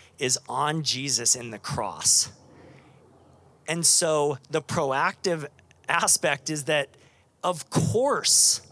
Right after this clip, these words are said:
of course, when you're broken, you would find yourself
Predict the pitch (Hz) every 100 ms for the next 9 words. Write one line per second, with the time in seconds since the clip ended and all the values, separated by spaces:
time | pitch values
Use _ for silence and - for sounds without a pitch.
0 | - - - - - - 190 - - 143
1 | 262 302 359 - 180 175 156 139 139 180
2 | 233 135 104 139 180 - - _ - _
3 | _ _ - - _ _ _ 160 185 180
4 | - 190 180 202 185 180 - - 170 160
5 | -